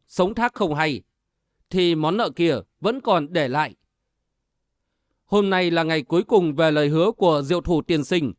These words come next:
Nếu mà không gặp thất tinh cố nhân, thì những điều suy đoán của chàng đứng vững. Bằng gặp,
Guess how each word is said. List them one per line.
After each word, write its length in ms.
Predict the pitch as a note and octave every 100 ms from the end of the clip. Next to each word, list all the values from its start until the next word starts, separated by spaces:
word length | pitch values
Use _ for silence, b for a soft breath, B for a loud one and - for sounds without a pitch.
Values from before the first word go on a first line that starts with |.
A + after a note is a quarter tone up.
| _ _ _ _ _ _ _ -
Nếu 140 | F3+
mà 240 | B3+ A3 F3+
không 200 | G#3 F#3+
gặp 220 | E3+ -
thất 120 | B3 -
tinh 180 | G3+
cố 180 | E3+ D#3+
nhân, 300 | F#3+ G3+ C3+ F#2+ _ _ _
thì 120 | G#3+
những 180 | G3+ A#3
điều 200 | B3 G3
suy 160 | - F#3
đoán 180 | D#3+ -
của 180 | G#3+
chàng 320 | E3+ F3 C#3 D3+
đứng 200 | E3 F#3
vững. 260 | F#3 B3 - _ _ _ _ _ _
Bằng 180 | - F3+
gặp, 200 | D3+ E3